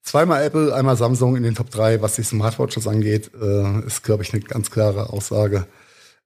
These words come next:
äh, für was, ähm, der User sich da vorwiegend entschieden hat, ne?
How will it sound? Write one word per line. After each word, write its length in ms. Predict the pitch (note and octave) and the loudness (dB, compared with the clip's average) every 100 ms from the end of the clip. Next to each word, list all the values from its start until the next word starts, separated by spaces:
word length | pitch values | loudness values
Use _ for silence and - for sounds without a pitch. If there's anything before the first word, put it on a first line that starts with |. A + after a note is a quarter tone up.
| _ - | _ -6
äh, 300 | G#2 G2+ G2 | -2 0 0
für 220 | - A2 | 0 2
was, 240 | G#2 - | 2 0
ähm, 480 | - A2 G2+ G2 G2+ - | 0 0 2 0 -2 0
der 420 | G#2 G2 F#2 B2 | 0 0 -2 -2
User 540 | B2+ C#3 F#3+ C#3+ C3 | 2 4 4 4 4
sich 220 | A2 A#2 - | 4 0 0
da 420 | A#2 A#2 A2+ G#2+ _ _ | 2 2 2 -2 _ _
vorwiegend 600 | _ - - B2 A2+ G#2+ G#2+ | _ -14 -2 -2 0 -2 -2
entschieden 380 | G#2 - D#3+ A2 | -4 -4 -6 -8
hat, 120 | A2+ | -10
ne? 140 | A2+ | -12